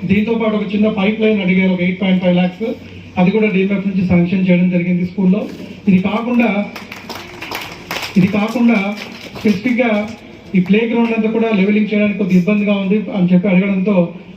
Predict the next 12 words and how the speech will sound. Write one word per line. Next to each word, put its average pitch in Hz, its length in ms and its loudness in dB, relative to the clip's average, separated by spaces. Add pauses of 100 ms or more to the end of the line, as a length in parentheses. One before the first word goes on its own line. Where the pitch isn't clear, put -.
నేను 180 180 4
పర్సనల్గా 214 400 0
ఎంపీ 208 280 2
గారిని 214 240 2
రిక్వెస్ట్ 190 320 2
చేశాను. 180 420 4 (420)
ఎంపీ 185 240 2
కర్నూలు 208 420 2
గారు 196 200 2
kind 190 360 2
enough 196 260 -4
to 190 60 0